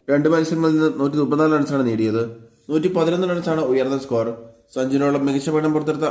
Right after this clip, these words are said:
മറ്റ് വിക്കറ്റ് കീപ്പർമാരില്ല. അതുകൊണ്ട് തന്നെ സഞ്ജുവിനെ തടയാൻ സെലക്ടർമാർക്ക് ക-, സാധിച്ചേക്കില്ല. ഇതിനിടെ സഞ്ജു ഇറാനി ട്രോഫി കളിച്ചേക്കുമെന്നുള്ള വാർത്തകളും പുറത്തു വരുന്നുണ്ട്. ഒക്ടോബർ ഒന്ന് മുതൽ അഞ്ച് വരെയാണ് ഇറാനി ട്രോഫി. രഞ്ജി ട്രോഫി ചാമ്പ്യന്മാരായ മുംബൈയും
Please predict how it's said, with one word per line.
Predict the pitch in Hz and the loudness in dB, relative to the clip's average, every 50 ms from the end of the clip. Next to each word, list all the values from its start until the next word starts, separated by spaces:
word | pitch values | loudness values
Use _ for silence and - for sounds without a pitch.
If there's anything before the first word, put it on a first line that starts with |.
| - - | -4 -4
മറ്റ് | 135 139 135 - 170 | -6 -6 -4 -4 -2
വിക്കറ്റ് | 156 156 - 151 139 139 147 | -2 0 0 -2 -4 -4 -4
കീപ്പർമാരില്ല. | 147 143 139 143 143 143 139 131 117 107 107 110 113 110 - - - - _ _ _ _ | -6 -6 -4 -2 -2 -2 0 -2 -2 -2 -2 -4 -4 -6 -8 -16 -20 -20 _ _ _ _
അതുകൊണ്ട് | 123 131 147 147 156 156 160 160 | -6 -2 0 0 0 2 2 2
തന്നെ | 156 156 156 - 98 - | 2 2 0 -2 -2 -4
സഞ്ജുവിനെ | 151 143 139 143 156 160 170 | -2 -2 0 0 0 0 2
തടയാൻ | 170 170 156 156 156 156 - - | 0 2 2 2 0 0 -2 -6
സെലക്ടർമാർക്ക് | - - 139 135 131 147 156 156 156 151 151 156 147 | -6 -4 -4 -2 0 0 0 2 2 0 0 -4 -4
ക-, | 135 139 127 - - | -2 -2 -4 -2 -2
സാധിച്ചേക്കില്ല. | 131 127 135 131 - 143 135 131 110 107 110 113 113 107 - - - - _ _ _ _ _ | -4 -4 -4 -2 -2 -2 -2 0 -2 0 0 -2 -2 -4 -10 -16 -20 -20 _ _ _ _ _
ഇതിനിടെ | 139 147 160 165 160 160 160 156 160 151 | 0 0 2 2 2 2 2 2 0 -4
സഞ്ജു | - 156 151 151 156 165 139 110 | -4 -4 -2 0 0 0 0 0
ഇറാനി | 143 147 147 151 156 175 175 175 | 0 0 0 0 0 -2 -2 0
ട്രോഫി | 175 170 175 175 | -2 -2 -2 -2
കളിച്ചേക്കുമെന്നുള്ള | 170 170 156 156 156 156 156 156 156 156 151 147 | -2 -2 -2 0 0 -2 0 0 0 0 0 2
വാർത്തകളും | 143 139 135 135 131 143 139 143 139 135 | 2 4 2 2 2 0 0 0 0 0
പുറത്തു | 131 123 - 135 | -2 -2 0 0
വരുന്നുണ്ട്. | 131 127 123 113 104 101 110 117 117 113 - - - - - - - - - - | 0 0 0 -2 -2 0 0 -2 -2 -2 -8 -16 -20 -20 -20 -20 -20 -20 -10 -6
ഒക്ടോബർ | 120 123 120 - 139 139 143 139 | -6 -4 0 2 2 4 4 4
ഒന്ന് | 135 135 147 | 2 2 2
മുതൽ | 151 151 143 147 147 147 147 - | 0 0 0 0 0 -2 -4 -4
അഞ്ച് | 131 131 139 139 160 | -2 -2 0 0 0
വരെയാണ് | 170 170 165 165 160 156 156 151 139 135 | 0 0 2 2 0 0 0 0 -2 0
ഇറാനി | 131 135 135 139 | 0 0 0 0
ട്രോഫി. | 131 120 117 113 107 117 117 117 117 117 117 - - _ _ _ _ _ _ | -2 -2 -4 -6 -4 -4 -6 -6 -6 -8 -12 -18 -20 _ _ _ _ _ _
രഞ്ജി | 143 147 160 165 190 | -2 -2 0 0 0
ട്രോഫി | 180 185 185 180 185 185 180 | 2 2 2 4 4 2 2
ചാമ്പ്യന്മാരായ | 185 180 165 170 175 170 170 165 160 156 156 | 0 -2 -2 0 0 0 0 0 2 2 2
മുംബൈയും | 151 143 135 135 139 143 147 151 151 151 | 2 0 -2 0 0 0 0 0 0 -2